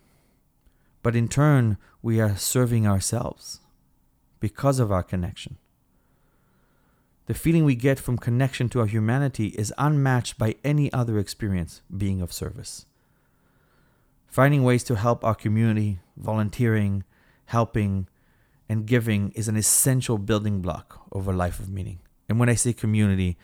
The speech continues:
I mean multiple communities around us, not just people who are exactly like us. Perhaps even especially these days, people who are not exactly like us.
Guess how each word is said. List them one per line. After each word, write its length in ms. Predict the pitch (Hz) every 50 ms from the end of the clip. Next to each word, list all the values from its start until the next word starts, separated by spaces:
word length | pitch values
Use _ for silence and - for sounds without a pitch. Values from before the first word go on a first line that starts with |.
| _ _ _ _ _ - - -
I 120 | 107 107
mean 420 | 107 107 107 107 101 98 95 92 90 - _ _ _ _ _ -
multiple 500 | - 113 117 117 117 - - - - 104
communities 560 | - - - 101 98 98 92 90 90 87 87
around 320 | 98 87 87 82 87 - -
us, 300 | - - - - - - _ _ _ _ _ _ _ - -
not 260 | - 107 110 117 110 -
just 220 | 117 101 - -
people 220 | 110 92 - 95
who 100 | 82 98
are 40 | 92
exactly 380 | 87 82 92 98 87 85 - 87
like 260 | - - - - -
us. 300 | - 98 - - - - - _ _ _ _ _ _ _ _ _ _ _ _ _ _ _ _ _ _ _ _ _ _ _ _ _ _ _ _ _ _ _ _ _ _ _ _
Perhaps 340 | - 113 107 110 107 - -
even 200 | 107 101 104 98
especially 400 | - - - 110 101 - 101 95
these 180 | 92 92 85
days, 220 | - 95 87 85 -
people 260 | - 92 - - 90
who 140 | - - 92
are 100 | 90 92
not 400 | 95 98 101 98 90 82 - - - _ _ _ -
exactly 480 | 92 92 98 95 90 82 - - 62
like 280 | 62 - - - - -
us. 300 | 107 - - - - -